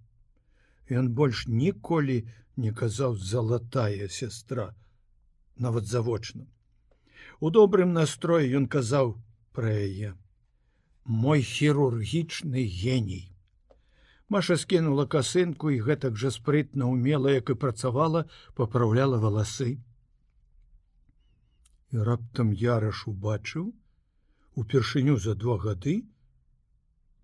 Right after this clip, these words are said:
што яна прыгожая,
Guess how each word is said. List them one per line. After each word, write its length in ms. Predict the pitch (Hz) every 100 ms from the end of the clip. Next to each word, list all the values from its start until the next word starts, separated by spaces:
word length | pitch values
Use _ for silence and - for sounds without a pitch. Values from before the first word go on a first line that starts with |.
| _ _ _ _ _ -
што 220 | - 110
яна 580 | 92 101 95 104 117 113 - - _ _ _ _ _ _ _ _ _ -
прыгожая, 1200 | 113 104 104 90 101 175 160 98 101 90 90 92